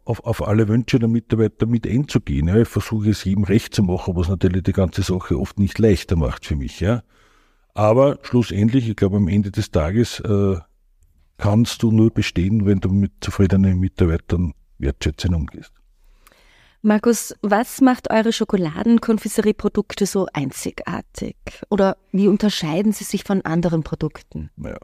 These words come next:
Speaker 1: also ich hab in, in der Konfiserie, äh, hab ich ja einen Teil Handelsware, die kaufe ich ganz normal zu, und einen, äh, nicht unbeträchtlichen Teil stellen wir mittlerweile seit zweitausendzehn selbst her. Wir haben also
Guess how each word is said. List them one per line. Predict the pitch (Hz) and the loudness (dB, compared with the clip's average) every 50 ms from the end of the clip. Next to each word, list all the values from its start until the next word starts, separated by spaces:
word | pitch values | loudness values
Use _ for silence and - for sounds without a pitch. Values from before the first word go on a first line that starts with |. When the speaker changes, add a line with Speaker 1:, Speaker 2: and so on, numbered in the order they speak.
| _ | _
Speaker 1:
also | _ 131 120 151 | _ 0 0 2
ich | - 135 | 4 4
hab | - 131 | 4 6
in, | 151 139 139 | 4 2 2
in | 190 - 139 | 0 -2 0
der | 120 139 | 0 0
Konfiserie, | - - 139 135 - 131 120 107 117 104 110 117 135 156 160 143 127 | 0 0 -2 0 0 -2 -2 -2 -2 0 2 4 4 4 2 2 -2
äh, | - - 117 117 117 113 | 0 2 4 4 4 2
hab | 120 110 113 | 2 2 2
ich | 123 110 - - - | 2 0 -2 -4 -2
ja | 110 113 113 104 | 2 2 2 2
einen | 73 80 - - 104 110 101 110 110 110 104 | 0 -4 -8 -4 -4 -2 0 0 0 0 0
Teil | - 120 107 95 95 92 | 0 2 2 2 2 0
Handelsware, | 95 98 117 139 147 143 147 123 127 139 151 156 156 143 | 0 2 2 2 0 2 2 2 2 2 2 2 2 2
die | - 101 92 | 0 -2 -4
kaufe | - - 95 92 - - 101 | 0 0 0 0 0 -2 -6
ich | 90 - | -4 -2
ganz | - 92 90 85 - | 0 0 0 0 -2
normal | 90 82 76 73 73 | -2 -2 -2 -4 -6
zu, | - - 110 131 165 165 147 - _ | -6 -2 0 2 2 0 0 -4 _
und | - 104 98 85 - - - | -6 -6 -6 -6 -8 -6 -2
einen, | 95 95 98 95 90 87 87 80 - _ _ _ _ _ _ | 0 0 2 0 0 0 -2 -4 -8 _ _ _ _ _ _
äh, | - 90 | -4 -2
nicht | 90 95 104 - - | 0 0 0 -2 -2
unbeträchtlichen | - 113 117 120 - - 104 101 107 - - - 95 - 110 104 | -4 -2 0 0 0 2 2 2 2 0 -2 -6 -2 -2 -4 0
Teil | - 110 95 98 101 104 - _ _ _ _ _ _ _ _ | 2 2 2 2 0 -2 -4 _ _ _ _ _ _ _ _
stellen | - - - 107 101 107 107 | -8 0 2 4 4 4 4
wir | 113 110 | 4 4
mittlerweile | 110 110 110 - 117 110 101 101 101 101 | 2 2 2 4 4 4 6 6 4 2
seit | - - 90 - - | 2 0 -4 -4 0
zweitausendzehn | - 98 85 92 85 - 82 80 - - 87 78 78 | 0 2 2 2 0 -2 -6 -8 -4 -2 -2 -2 -2
selbst | - - 80 78 80 - - - | -2 -2 -4 -4 -4 -8 -6 -2
her. | 92 90 104 123 120 104 | 0 2 2 2 2 0
Wir | 101 98 | 0 0
haben | 95 87 90 | 2 0 0
also | 90 80 87 92 90 | 0 0 0 -2 -2